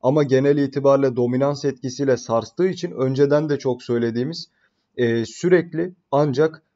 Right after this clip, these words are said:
ufak ufak düşüşler yapıyor ve geldiği noktadan itibaren artık Bitcoin tarafında radikal bir yükseliş gelmediği sürece Raka tarafında da arkadaşlar genel yön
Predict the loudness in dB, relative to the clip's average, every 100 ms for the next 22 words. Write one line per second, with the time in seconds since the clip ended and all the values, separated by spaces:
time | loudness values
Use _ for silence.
0 | _ -6 -4 2 0 0 -10 -6 -2 -2
1 | -4 -6 -4 -6 0 2 4 4 2 2
2 | 0 0 -6 _ _ 0 2 4 4 4
3 | 4 0 2 0 2 2 2 0 -4 -4
4 | -2 0 -2 -2 -2 -2 -8 -12 _ _
5 | _ -6 -6 -4 0 0 0 -2 -2 -2
6 | -2 0 2 0 -2 -2 0 0 -2 -4
7 | -8 _ _ _ _ -10 -6 -4 -2 -2
8 | -2 -2 0 2 0 -2 -2 -4 -4 -4
9 | -2 -6 -8 _ _ -4 2 2 2 0
10 | 2 0 0 2 4 4 2 -2 -4 -4
11 | -4 -2 2 2 2 2 2 2